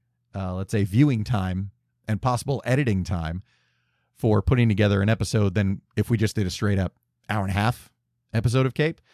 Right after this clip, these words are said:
But since this was already done, I said, "Well, let me give you this so that it's out there and, uh, the work was mostly done." So these, this installment is gonna be five clips from literally the last year, the last twelve, well, almost thirteen months practically,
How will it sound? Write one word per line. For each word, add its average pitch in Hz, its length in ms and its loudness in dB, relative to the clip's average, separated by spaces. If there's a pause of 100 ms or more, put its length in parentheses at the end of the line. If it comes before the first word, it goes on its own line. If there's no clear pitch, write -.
(460)
But 131 200 2
since 143 120 2
this 175 120 4
was 156 140 4
already 180 240 6
done, 165 200 2
I 160 40 2
said, 147 160 2
"Well, 147 80 2
let 175 100 2
me 190 100 0
give 143 200 0
you 135 80 2
this 104 500 -2
so 101 300 -2
that 98 260 -2 (460)
it's 120 180 0
out 110 220 2
there 98 320 0 (100)
and, 92 340 -2
uh, 92 120 0
the 98 80 0
work 104 240 0
was 101 120 -4
mostly 95 360 -2
done." 87 280 -4
So - 140 -2
these, 180 400 -2 (640)
this 180 220 2
installment 151 420 2
is 127 80 -2
gonna 131 140 2
be 117 100 4
five 156 640 4 (140)
clips - 600 -2 (440)
from 113 680 4 (640)
literally 247 320 6
the 196 80 2
last 165 300 2
year, 143 280 2
the 92 60 -4
last 113 220 0
twelve, 131 240 4
well, 113 80 0
almost 143 340 2
thirteen 123 320 0
months 165 220 -2
practically, 78 600 -10